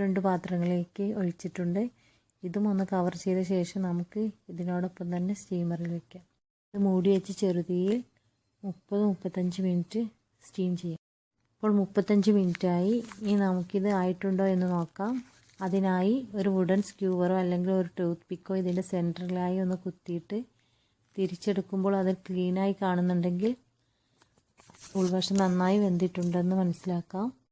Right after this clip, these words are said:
ഇനി നമുക്കിത് സ്റ്റീമറിൽ നിന്നും മാറ്റാം. ഇനി തണുക്കാനായി മാറ്റി വയ്ക്കാം.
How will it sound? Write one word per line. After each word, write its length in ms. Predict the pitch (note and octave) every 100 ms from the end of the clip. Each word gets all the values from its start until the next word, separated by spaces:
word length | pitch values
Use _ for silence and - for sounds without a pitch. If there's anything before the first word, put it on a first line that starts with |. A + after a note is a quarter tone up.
| _ _ _ -
ഇനി 80 | G#3+
നമുക്കിത് 300 | F#3 F#3 G#3 B3+
സ്റ്റീമറിൽ 500 | - F#3 F3+ F3+ F#3
നിന്നും 220 | F#3+ G3 G3+
മാറ്റാം. 320 | E3+ D#3 - - _ _ _ _ _ _ _
ഇനി 100 | G3+ G3+
തണുക്കാനായി 600 | G3+ F3+ F3+ G3 G3 G3+ G3
മാറ്റി 260 | F3+ E3+ F3+
വയ്ക്കാം. 340 | E3+ - G3+